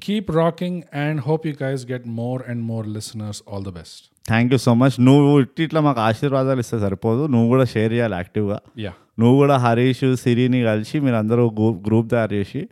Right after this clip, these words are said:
Speaker 1: మ్మ్.
Speaker 2: అన్నీ మన మాదాపూర్, గీదాపూర్ ఎక్కడ ఉంటుందో తెలియదు. దీప్తి ఏమైనా చెప్పిందో ఎక్కడ, ఏ, ఏ, ఏ సిటీలో తిరుగుతుంది అని, ప్యారిస్ నుంచి వాపస్ వచ్చిందని చెప్పింది అంతే.
Speaker 1: మాది కాకినాడ కాబట్టి పర్సనల్ విషయాలు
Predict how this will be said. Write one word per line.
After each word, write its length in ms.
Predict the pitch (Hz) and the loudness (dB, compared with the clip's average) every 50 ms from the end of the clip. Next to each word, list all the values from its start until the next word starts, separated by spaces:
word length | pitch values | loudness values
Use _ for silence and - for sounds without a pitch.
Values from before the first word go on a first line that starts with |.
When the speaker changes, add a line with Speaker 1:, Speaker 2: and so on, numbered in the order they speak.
| _ - | _ -8
Speaker 1:
మ్మ్. 260 | 120 120 120 110 101 101 | -8 -6 -6 -8 -8 -4
Speaker 2:
అన్నీ 440 | 98 107 120 131 147 160 160 151 139 | -2 0 2 2 2 2 2 2 2
మన 200 | 131 123 120 117 | 2 2 2 2
మాదాపూర్, 540 | 113 110 107 110 117 127 123 - 127 131 120 | 2 2 2 2 2 0 0 0 0 -2 0
గీదాపూర్ 460 | 117 120 120 123 120 117 - 120 - | 0 0 0 0 0 0 -2 -2 -2
ఎక్కడ 220 | - 120 - 139 | -2 -2 0 0
ఉంటుందో 300 | 143 147 - 151 147 139 | 0 0 -2 -4 -4 -2
తెలియదు. 240 | 117 107 110 107 95 | -2 0 0 -2 -2
దీప్తి 260 | 95 117 117 - - | -2 -2 -2 -2 -2
ఏమైనా 180 | 131 127 120 107 | -2 0 0 -2
చెప్పిందో 340 | 98 - - 113 110 120 120 | -2 -2 -4 -4 -2 -2 -4
ఎక్కడ, 220 | 104 - - - | -4 -6 -8 -8
ఏ, 220 | 60 92 113 113 - - - | -6 -6 -6 -6 -8 -8 -6
ఏ, 240 | - 120 120 123 - - | -2 0 0 0 0 2
ఏ 140 | 147 151 156 | 2 2 4
సిటీలో 500 | 151 160 151 - 160 156 151 156 151 147 | 4 2 0 2 2 2 4 4 4 4
తిరుగుతుంది 540 | 131 139 135 131 123 - 139 135 127 131 127 | 4 2 2 0 0 0 0 0 0 0 -2
అని, 160 | 123 156 208 | -4 -6 -4
ప్యారిస్ 380 | - 127 120 127 131 139 - | 0 2 4 4 4 2 2
నుంచి 160 | 143 147 135 135 | 2 0 2 0
వాపస్ 280 | 123 120 - - 127 | 0 0 0 -2 -2
వచ్చిందని 420 | 131 120 - 127 120 113 113 123 120 | -2 -2 -2 -2 -2 -2 -2 -4 -6
చెప్పింది 260 | 101 - 104 95 87 | -6 -6 -6 -6 -6
అంతే. 200 | 85 80 - - - _ _ _ _ - | -6 -8 -12 -14 -16 _ _ _ _ -8
Speaker 1:
మాది 340 | 123 123 123 127 131 123 131 | -4 -2 0 0 0 -2 -4
కాకినాడ 580 | 123 - 127 120 123 120 - 143 139 139 135 135 | -6 -6 -6 -6 -6 -6 -6 -6 -6 -6 -6 -6
కాబట్టి 360 | 131 127 120 120 117 113 120 | -6 -6 -6 -6 -6 -8 -10
పర్సనల్ 400 | - 113 110 - - 131 117 117 | -8 -8 -8 -8 -8 -8 -6 -6
విషయాలు 260 | 113 107 - 117 | -6 -6 -8 -10